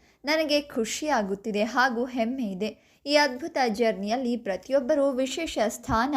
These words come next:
ಪಡೆದಿರುತ್ತಾರೆ ಅಂತ ರಾಜೇಶ್ ಬರೆದುಕೊಂಡಿದ್ದಾರೆ. ಪ್ರತಿಯೊಬ್ಬರೂ ಕನಸನ್ನ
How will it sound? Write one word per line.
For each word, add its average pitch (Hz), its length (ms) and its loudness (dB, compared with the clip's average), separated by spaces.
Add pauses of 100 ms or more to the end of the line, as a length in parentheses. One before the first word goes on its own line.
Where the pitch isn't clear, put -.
(160)
ಪಡೆದಿರುತ್ತಾರೆ 220 840 -4
ಅಂತ 233 240 -6 (500)
ರಾಜೇಶ್ 226 680 2
ಬರೆದುಕೊಂಡಿದ್ದಾರೆ. 208 920 -6 (420)
ಪ್ರತಿಯೊಬ್ಬರೂ 277 680 4
ಕನಸನ್ನ 262 600 0